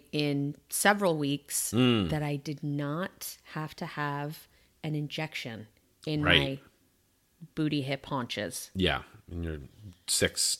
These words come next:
Speaker 2: your six shooter area.
Speaker 1: <laughs>
Speaker 2: I know, it was amazing 'cause we, and
Speaker 1: It was
Speaker 2: we've
Speaker 1: so
Speaker 2: been,
Speaker 1: great.
Speaker 2: we've definitely been having to remind each other about, you know, giving the
Speaker 1: Mm-hmm.
Speaker 2: shots. And last night, I, it was funny 'cause I actually remembered four times last night. I was like, "All right,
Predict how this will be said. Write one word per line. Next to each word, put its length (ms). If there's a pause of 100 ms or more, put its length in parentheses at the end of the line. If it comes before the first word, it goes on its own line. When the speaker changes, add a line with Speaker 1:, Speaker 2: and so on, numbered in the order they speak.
(140)
Speaker 2:
your 180
six 260
shooter 280
area. 380
Speaker 1:
<laughs> 60 (920)
Speaker 2:
I 80
know, 180
it 40
was 180
amazing 380
'cause 140
we, 140
and 140
Speaker 1:
It 40
was 100
Speaker 2:
we've 80
Speaker 1:
so 80
Speaker 2:
been, 160
Speaker 1:
great. 500
Speaker 2:
we've 140
definitely 300
been 160
having 260
to 80
remind 560
each 280
other 240
about, 400
you 100
know, 180 (180)
giving 220
the 80
Speaker 1:
Mm-hmm. 60
Speaker 2:
shots. 300 (420)
And 200
last 300
night, 320
I, 200 (140)
it 60
was 160
funny 240
'cause 140
I 180
actually 300
remembered 480
four 440
times 340
last 200
night. 80
I 20
was 80
like, 120
"All 60
right, 220